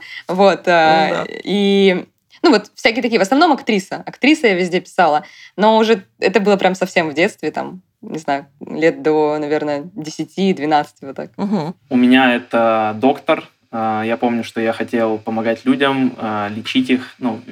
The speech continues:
Speaker 3: видимо, помощь свою через, через лечение, а, давать. Вот, а, у меня хотел быть врачом.
Speaker 2: Мгм. Так, ребят, вот вы закончили школу, да, в одиннадцатом классе в Геленджике, я так понимаю, и оба отправились в Москву вместе.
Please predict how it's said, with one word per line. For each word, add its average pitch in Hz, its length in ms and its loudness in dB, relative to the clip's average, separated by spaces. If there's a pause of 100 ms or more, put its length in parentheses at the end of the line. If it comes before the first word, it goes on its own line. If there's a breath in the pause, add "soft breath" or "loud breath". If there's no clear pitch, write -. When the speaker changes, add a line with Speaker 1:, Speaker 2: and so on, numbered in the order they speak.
(120)
Speaker 3:
видимо, 113 640 -6
помощь 113 300 -4
свою 110 340 -6
через, 110 500 -8 (160)
через 113 260 -2
лечение, 123 800 -2
а, 107 220 -10
давать. 104 340 -4 (240)
Вот, 110 320 -4
а, 101 320 -8
у - 20 -10
меня 120 800 -2
хотел 127 240 0
быть 127 160 -2
врачом. 113 400 -10 (400)
Speaker 2:
Мгм. 185 460 -2 (640 loud breath)
Так, 180 200 2
ребят, 175 300 2
вот 185 160 -2
вы 233 140 0
закончили 226 460 0
школу, 156 420 -2
да, 185 320 0
в 175 80 -8
одиннадцатом 180 400 -2
классе 226 240 -4
в - 40 -8
Геленджике, 175 460 -2
я 156 60 0
так 180 120 -4
понимаю, 185 300 -2
и - 80 -4
оба 226 420 2
отправились 185 540 -2
в 165 60 -10
Москву 151 600 -8
вместе. 160 520 -4